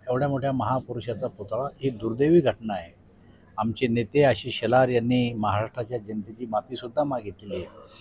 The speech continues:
आमचं एवढंच म्हणणं आहे की जी दुर्घटना घडली, ती अशा प्रकारची दुर्घटना इतर ठिकाणी घडली नाही पाहिजे आणि ज्या ज्या ठिकाणी अशा प्रकारचे छत्रपती शिवाजी महाराजांचे पुतळे आहेत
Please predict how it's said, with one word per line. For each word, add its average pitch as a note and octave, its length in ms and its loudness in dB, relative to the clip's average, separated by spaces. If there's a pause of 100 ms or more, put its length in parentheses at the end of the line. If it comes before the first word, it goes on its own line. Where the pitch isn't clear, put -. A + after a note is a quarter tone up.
(300)
आमचं F3+ 240 6
एवढंच G3+ 320 12
म्हणणं F3 260 8
आहे E3 300 2 (440)
की G3 80 8
जी F3+ 140 6
दुर्घटना D3 720 2
घडली, C#3 380 0 (880)
ती D#3+ 60 4
अशा E3 260 8
प्रकारची F#3 500 6
दुर्घटना C#3 680 6 (580)
इतर G3 280 6
ठिकाणी E3+ 540 4 (180)
घडली G#2 320 4
नाही D#3+ 140 6
पाहिजे A2+ 360 2 (680)
आणि E3+ 140 6
ज्या C#3+ 220 10
ज्या G3 160 12
ठिकाणी F3+ 400 6
अशा E3+ 280 4
प्रकारचे C#3+ 520 0
छत्रपती C3+ 560 -6
शिवाजी B2+ 360 -4
महाराजांचे A#2 560 -4
पुतळे A2 400 -4
आहेत G#2 280 0